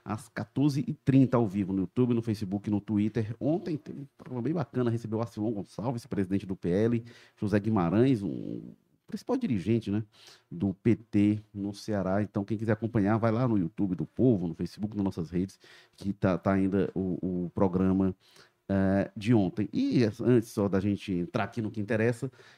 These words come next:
ressaltando que tem, esse episódio é especialíssimo por vários motivos.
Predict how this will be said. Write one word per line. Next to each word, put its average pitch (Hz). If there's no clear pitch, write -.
ressaltando 147
que -
tem, 175
esse 185
episódio 196
é -
especialíssimo 175
por 156
vários 123
motivos. 143